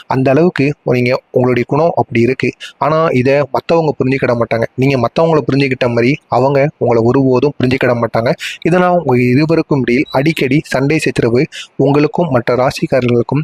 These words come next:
ஏற்பட்டு கொண்டே இருக்கும். இப்படிப்பட்ட துலாம் ராசிக்காரங்களுக்கு உங்களுடைய காதல் வாழ்க்கை இந்த ஒரு நாள்ல எப்படி இருக்கும் அப்படின்னா,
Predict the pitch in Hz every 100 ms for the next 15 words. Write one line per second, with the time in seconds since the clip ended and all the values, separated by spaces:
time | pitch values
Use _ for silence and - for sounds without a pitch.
0 | - 123 131 - 127 - 110 113 113 -
1 | 113 _ _ _ _ _ _ _ _ _
2 | - - - - - 143 - 170 160 139
3 | - 165 185 156 135 139 131 123 117 -
4 | 117 120 131 - 120 120 123 160 185 160
5 | 123 - 117 127 - 123 120 120 165 170
6 | 123 - 131 123 - 123 107 110 110